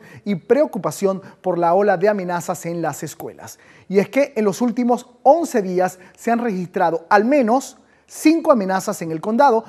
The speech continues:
lo que ha generado alarma en el distrito. Los padres exigieron en la reunión que, eh, se hagan o que hayan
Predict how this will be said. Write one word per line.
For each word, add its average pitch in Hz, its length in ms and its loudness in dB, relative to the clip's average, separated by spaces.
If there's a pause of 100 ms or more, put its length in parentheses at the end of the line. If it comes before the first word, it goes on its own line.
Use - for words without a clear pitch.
lo 196 160 2
que 233 80 -2
ha 190 60 0
generado 202 520 0
alarma 180 640 0
en 175 120 -6
el 160 100 -4
distrito. 143 460 -8 (160)
Los 180 140 0
padres 185 280 2
exigieron 196 680 -2 (100)
en 240 220 -2
la 190 100 0
reunión 190 600 -4 (320)
que, 196 440 0
eh, 165 160 -6
se 170 300 -4
hagan 196 380 2
o 147 120 -10
que 180 140 -2
hayan 202 400 2